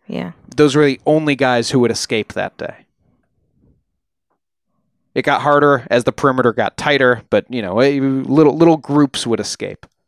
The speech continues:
Speaker 2: Goldsworthy says this was exhausting work, not just for the defenders, but for the men just killing dozens and dozens of men. Uh, and this was still stop and go fighting.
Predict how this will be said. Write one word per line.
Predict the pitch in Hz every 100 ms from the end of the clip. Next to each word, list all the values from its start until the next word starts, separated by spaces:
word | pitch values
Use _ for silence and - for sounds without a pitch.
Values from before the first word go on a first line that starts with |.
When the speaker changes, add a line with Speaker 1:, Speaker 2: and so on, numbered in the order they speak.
| _ _ _ _ _ _ _ _ _ _ _ _ _ -
Speaker 2:
Goldsworthy | 180 202 240 220
says | - 180
this | 175 165
was | 143
exhausting | 123 147 151 - 147
work, | 135 139 -
not | 131 156
just | 175 170 -
for | 156
the | 131
defenders, | - 139 131 120
but | - 117
for | - 135
the | 123
men | 127 139 135 - _ _ _ _ _
just | 131 139 - -
killing | - - 185 151 123 113 110 _
dozens | 139 131 123 127 120
and | 117
dozens | 113 113 104 107 98
of | 98
men. | 117 113 98 _ _ _ -
Uh, | 113 110
and | 135
this | 160
was | 185
still | - 202 214
stop | - - 165 160
and | 147 135
go | 139 127
fighting. | - 117 -